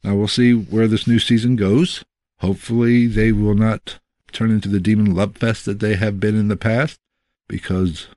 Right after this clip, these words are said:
like I've said, I said in, I forget which episode, you know, demon is the paranormal porn. Whenever you get the word demon, people start per-, ears perk up and they get interested. So, but this was actually a pretty good episode. I'm not gonna bash 'em.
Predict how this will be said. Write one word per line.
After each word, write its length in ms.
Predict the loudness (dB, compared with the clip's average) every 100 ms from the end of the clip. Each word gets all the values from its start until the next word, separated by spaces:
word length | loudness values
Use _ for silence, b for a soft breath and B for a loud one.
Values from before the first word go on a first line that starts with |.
| -10
like 240 | -8 -4
I've 220 | -4 -4
said, 360 | -4 -4 -4 -6 -14 -14
I 80 | -12
said 240 | -8 -4
in, 240 | -2 -2 -4
I 80 | -6
forget 260 | -8 -8
which 200 | -8 -6
episode, 400 | -8 -6 -8 -8 -12 _ _ _ _
you 140 | -4 -2
know, 60 |
demon 400 | 0 0 2 2
is 140 | 2 -2
the 60 |
paranormal 480 | -4 -2 0 0 -2
porn. 380 | -2 -2 -2 -8 _ _ _ _ _
Whenever 260 | -4 0 0
you 120 | 0
get 220 | 0 0 _ _
the 80 | -2
word 160 | 0 0
demon, 320 | 0 0 -2
people 320 | -2 -4 -4
start 400 | -6 -6 -6 -6 -12 _ _ _ _ _
per-, 160 | -10 -6 0
ears 160 | 0
perk 240 | 0 -4 -4
up 160 | -6
and 260 | -4 -6 -6 -10 _ _ _ _ _
they 160 | -6 -2
get 160 | 0
interested. 560 | 2 0 -2 -8 -14 -18 _ _ _ _ -8
So, 160 | -4
but 180 | -2 -2
this 160 | -2 -2
was 160 | -2
actually 320 | 0 -2 0 -2
a 40 |
pretty 180 | 0 2
good 140 | 2
episode. 460 | 0 -2 -2 -2 -4 _ _
I'm 180 | -2 0
not 200 | 0 0
gonna 140 | 0
bash 300 | 0 0 0
'em. 160 | -2